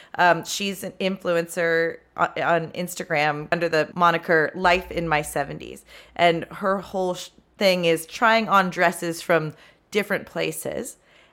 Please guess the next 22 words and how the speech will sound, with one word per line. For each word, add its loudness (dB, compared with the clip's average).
And 2
a -6
couple -2
weeks -4
ago, -4
she -8
tried 4
on 2
a -2
dress 0
and 2
opted 0
to -4
not 0
wear 2
the -4
sweater 2
set -4
that -4
came -2
with -14
it, -8